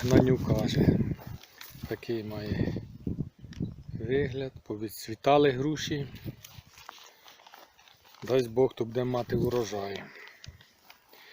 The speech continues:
Шкідники, пильщики, каліфорнійська щитівка, попелиці, медяниці.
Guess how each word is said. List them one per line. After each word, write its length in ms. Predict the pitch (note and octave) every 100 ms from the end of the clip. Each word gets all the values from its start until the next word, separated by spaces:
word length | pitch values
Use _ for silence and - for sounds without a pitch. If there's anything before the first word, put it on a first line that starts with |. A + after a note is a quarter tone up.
| - - -
Шкідники, 680 | - D3+ B2 D3 - B2 G2+ - - - _ _ _ _ _ _
пильщики, 760 | D3+ D#3+ D#3 - D#3+ D3+ D3 C#3 - - - - - - - - _
каліфорнійська 800 | - C3+ C3 C#3 D3 C#3 - B2+
щитівка, 760 | - - B2+ E3 E3 - D3 C3 - - - -
попелиці, 760 | C3+ - B2+ D3 D#3 - D3 C#3 - - - -
медяниці. 800 | B2+ B2+ C3+ C#3 D#3+ D#3 -